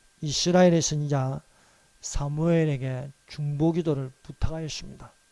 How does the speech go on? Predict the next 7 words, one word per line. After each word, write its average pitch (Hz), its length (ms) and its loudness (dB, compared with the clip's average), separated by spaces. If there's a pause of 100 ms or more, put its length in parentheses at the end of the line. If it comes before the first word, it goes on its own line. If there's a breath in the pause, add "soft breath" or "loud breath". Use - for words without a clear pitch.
(1000 soft breath)
사무엘에게 165 800 8
이르되, 135 160 0
"당신은 156 560 2 (400 soft breath)
우리를 190 460 8
위하여 156 520 2 (320 soft breath)
우리 156 280 0
하나님 165 440 2